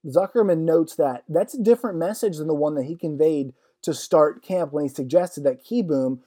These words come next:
would be the regular starter. I-, it's a really good point he makes. And look, it was Carter Kieboom's job. We talked about that a whole lot here, uh, on this podcast, and we're gonna do a breakdown of that third base position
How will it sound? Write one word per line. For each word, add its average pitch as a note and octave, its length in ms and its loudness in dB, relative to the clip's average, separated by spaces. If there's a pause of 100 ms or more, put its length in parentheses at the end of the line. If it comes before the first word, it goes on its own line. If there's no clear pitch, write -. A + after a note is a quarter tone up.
(180)
would D#3 180 -6
be C3+ 160 -4
the C#3 100 -4
regular B2+ 320 -8
starter. F3+ 420 -6 (400)
I-, D#3+ 100 -10
it's E3+ 180 -4
a F#3+ 60 -2
really E3 260 -2
good D#3 260 -4
point G#3+ 240 -6
he G3 100 -6
makes. C#3 320 -10
And D3+ 280 -6 (100)
look, F3+ 160 -6
it D3 60 -6
was C#3 140 -6
Carter D#3+ 340 -2
Kieboom's E3+ 500 -4
job. C3+ 380 -4
We D3+ 100 -4
talked D3 280 -6
about D3 180 -4
that C#3 200 -4 (300)
a D3 160 0
whole G3+ 360 -4
lot C3 260 2
here, B2 380 -6 (360)
uh, D3 180 -2
on D3 200 -2
this C3+ 180 -6
podcast, C3 640 -6
and D3 140 -8
we're D3 120 -2
gonna E3 140 -2
do D#3+ 160 0
a C#3+ 60 -2
breakdown D3+ 500 -2
of C#3 80 -2
that D3 240 -6
third D#3 200 -4
base D3 220 -4
position C3+ 580 -8